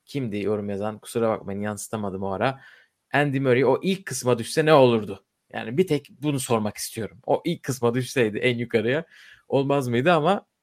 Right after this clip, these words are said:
ilk turda Basilashvili'yi seçmiş, çekmiş. Üç maç yaptılar galiba son aylarda. Birer paylaştılar diye hatırlıyorum. Murray zaten çok yakın olanı kazandı geçen hafta. Bakalım neler olacak.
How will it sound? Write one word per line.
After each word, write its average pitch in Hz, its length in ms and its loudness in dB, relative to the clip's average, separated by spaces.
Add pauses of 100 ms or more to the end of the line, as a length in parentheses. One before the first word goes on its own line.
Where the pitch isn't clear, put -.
(120)
ilk 180 180 0
turda 160 220 0
Basilashvili'yi 151 520 2
seçmiş, 131 500 -2
çekmiş. 175 540 -2 (840)
Üç 226 260 2
maç 185 260 4
yaptılar 127 280 6
galiba 107 260 4
son 123 160 -2
aylarda. 113 640 0 (220)
Birer 135 420 0
paylaştılar 127 640 0 (160)
diye 104 100 -4
hatırlıyorum. 98 440 -6
Murray 113 200 -4
zaten 113 260 -4
çok - 180 -10
yakın 113 180 -6
olanı 104 240 -6
kazandı 92 360 -8
geçen 92 240 -10
hafta. 170 380 -10 (880)
Bakalım 107 460 -6
neler 117 200 -2
olacak. 110 520 -2